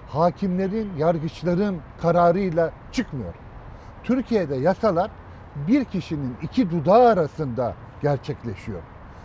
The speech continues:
O yüzden yasaların emrettiği değil,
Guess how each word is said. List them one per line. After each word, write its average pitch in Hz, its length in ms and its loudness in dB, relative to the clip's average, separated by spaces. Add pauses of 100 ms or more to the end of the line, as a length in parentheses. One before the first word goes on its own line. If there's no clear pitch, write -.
(200)
O 220 140 4
yüzden 180 460 4 (1000)
yasaların 220 680 4 (580)
emrettiği 185 840 2
değil, 226 240 2